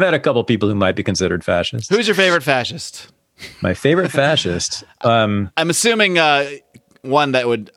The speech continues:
Speaker 2: be called a fascist that you've had on would be, uh, Curtis Yarvin. I'm sure you got
Speaker 1: He's
Speaker 2: a lot
Speaker 1: not a, yeah,
Speaker 2: of,
Speaker 1: he's,
Speaker 2: I,
Speaker 1: he's
Speaker 2: I would
Speaker 1: not
Speaker 2: not call him that, but others would.
Speaker 1: No.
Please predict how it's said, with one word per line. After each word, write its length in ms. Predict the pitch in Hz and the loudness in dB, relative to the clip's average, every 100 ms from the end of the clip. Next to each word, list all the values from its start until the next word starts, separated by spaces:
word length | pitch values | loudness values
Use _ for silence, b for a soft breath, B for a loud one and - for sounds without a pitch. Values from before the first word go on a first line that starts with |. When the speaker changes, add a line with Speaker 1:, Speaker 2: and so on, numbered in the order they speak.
| _ | _
Speaker 2:
be 100 | 117 | -8
called 280 | - 135 117 | -2 0 0
a 40 | |
fascist 280 | 107 101 101 | -4 -8 -6
that 80 | 113 | -10
you've 100 | 107 | -6
had 140 | 107 | -4
on 100 | 104 | -4
would 80 | 104 | -4
be, 160 | 104 104 | -6 -6
uh, 100 | 107 | -6
Curtis 280 | - 110 98 | -6 -6 -2
Yarvin. 300 | 110 101 104 | -2 -2 -8
I'm 80 | 101 | -6
sure 180 | - | -6
you 160 | 107 104 | -6 -6
got 160 | 107 185 | 0 2
Speaker 1:
He's 120 | 170 | 4
Speaker 2:
a 20 | |
lot 160 | 165 147 | 2 2
Speaker 1:
not 60 | |
a, 40 | 120 | 2
yeah, 140 | 107 | 2
Speaker 2:
of, 80 | 101 | 2
Speaker 1:
he's, 140 | 127 - - | 0 -4 -6
Speaker 2:
I, 140 | 156 165 | -2 2
Speaker 1:
he's 100 | 202 | 2
Speaker 2:
I 80 | 247 | 2
would 120 | 226 | 2
Speaker 1:
not 120 | 175 | 0
Speaker 2:
not 60 | 165 | 0
call 180 | 151 135 | 0 0
him 100 | 135 | 0
that, 240 | 123 117 143 | 0 -2 -2
but 260 | 151 139 _ | -2 -2 _
others 460 | 143 123 107 110 - | -4 -4 -4 -12 -10
would. 60 | 101 | -4
Speaker 1:
No. 360 | 92 90 85 | -2 -2 -4